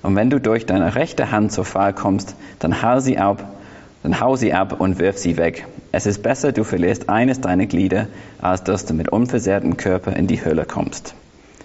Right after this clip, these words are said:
Und das sind wirklich ganz starke, krasse Wörter von Jesus. Der will wirklich ausdrücken, wie ernst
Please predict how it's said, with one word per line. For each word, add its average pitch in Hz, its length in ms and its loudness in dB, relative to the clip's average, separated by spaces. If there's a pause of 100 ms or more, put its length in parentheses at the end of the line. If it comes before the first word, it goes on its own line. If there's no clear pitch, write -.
(300)
Und 95 120 0
das 107 120 0
sind 107 140 2
wirklich 120 680 0 (260)
ganz 127 320 0
starke, 120 580 0
krasse 98 380 -4
Wörter 87 220 0
von 85 140 2
Jesus. - 260 0
Der 95 140 2
will 104 180 2
wirklich 123 360 0
ausdrücken, 104 580 0 (400)
wie - 220 0
ernst 117 420 2